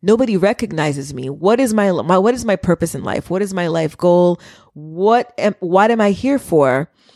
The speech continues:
And you know what? I'm tired. I'm tired of feeling inadequate. I'm tired of feeling like I don't matter. I'm tired. And I think that it's, I don't wanna do this anymore. It's very, very easy to get to that point. And I think social media,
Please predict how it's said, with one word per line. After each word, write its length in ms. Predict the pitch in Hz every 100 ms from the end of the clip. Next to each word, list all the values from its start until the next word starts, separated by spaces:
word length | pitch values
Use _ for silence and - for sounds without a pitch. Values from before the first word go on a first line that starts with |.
| _ _ -
And 140 | 202
you 60 | 208
know 100 | 214
what? 100 | 202
I'm 120 | 185
tired. 580 | 185 151 123 110 - 190 _ _ _ _ -
I'm 80 | 165
tired 320 | 175 185 185
of 100 | 180
feeling 360 | - 170 156 151
inadequate. 500 | 147 131 139 156 139
I'm 100 | 135
tired 480 | - 160 165 175 175 - - 170
of 100 | 156
feeling 340 | 185 180 170
like 200 | 156 151
I 80 | 147
don't 240 | 151 143
matter. 640 | 143 151 147 147 151 151 - _ _ _ _ -
I'm 120 | 165
tired. 680 | 160 180 175 147 - - - - _ _ _
And 160 | 165 156
I 80 | 151
think 260 | - 156
that 160 | 147 147
it's, 180 | - - - _ -
I 140 | 165
don't 140 | 165
wanna 180 | 165 151
do 140 | 156 156
this 200 | 151 -
anymore. 480 | 139 76 - 95 _ _ _ _ -
It's 140 | 214 185
very, 300 | 214 254 277
very 260 | 262 254
easy 380 | - 226 233 220
to 120 | -
get 240 | 156 151 -
to 120 | 143
that 240 | 127 -
point. 240 | - 156 -
And 100 | 165
I 60 |
think 200 | 175 214
social 360 | 202 202 - 180
media, 560 | 165 190 190 156 143